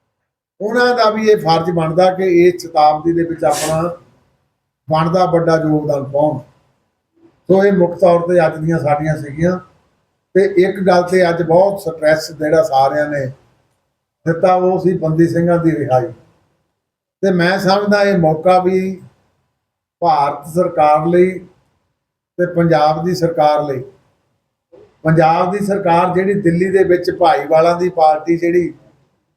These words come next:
ਆਪ ਪਾਰਟੀ ਸੀ, ਉਹ ਭਾਈ ਦਵਿੰਦਰਪਾਲ ਸਿੰਘ ਭੁੱਲਰ ਜਿਹੜਾ ਲਗਭਗ ਲੰਬੇ ਅਰਸੇ ਦਾ ਬੈਠਾ ਜੇਲ੍ਹ ਦੇ ਵਿੱਚ, ਉਹ ਇਹਨਾਂ ਦੇ ਵੱਸ ਸੀ ਗੱਲ। ਅੱਜ ਤਾਂ ਇਹ ਸ਼ਤਾਬਦੀਆਂ ਮਨਾਉਣ ਦੀਆਂ ਗੱਲਾਂ ਕਰ ਰਹੇ ਆ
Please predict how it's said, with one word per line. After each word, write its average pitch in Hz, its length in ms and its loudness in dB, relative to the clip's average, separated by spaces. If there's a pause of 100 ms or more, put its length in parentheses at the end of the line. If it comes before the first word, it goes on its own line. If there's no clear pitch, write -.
(400)
ਆਪ 170 380 -2
ਪਾਰਟੀ 170 420 0
ਸੀ, 190 140 0
ਉਹ 196 240 0
ਭਾਈ 151 340 0
ਦਵਿੰਦਰਪਾਲ 170 640 2
ਸਿੰਘ 175 240 -2
ਭੁੱਲਰ 147 480 0 (1200)
ਜਿਹੜਾ 185 300 0
ਲਗਭਗ 185 540 2
ਲੰਬੇ 180 440 2
ਅਰਸੇ 180 360 -2
ਦਾ 180 160 2
ਬੈਠਾ 160 400 -2
ਜੇਲ੍ਹ 170 260 2
ਦੇ 185 100 -2
ਵਿੱਚ, 156 300 -8 (960)
ਉਹ 208 180 6
ਇਹਨਾਂ 214 160 -2
ਦੇ 220 140 -2
ਵੱਸ 165 380 0
ਸੀ 196 180 -2
ਗੱਲ। 170 240 2
ਅੱਜ 170 140 -4
ਤਾਂ 196 180 0
ਇਹ 185 120 0
ਸ਼ਤਾਬਦੀਆਂ 170 580 0
ਮਨਾਉਣ 170 300 0
ਦੀਆਂ 175 180 0
ਗੱਲਾਂ 170 220 2
ਕਰ 156 220 2
ਰਹੇ 175 200 4
ਆ 147 100 -2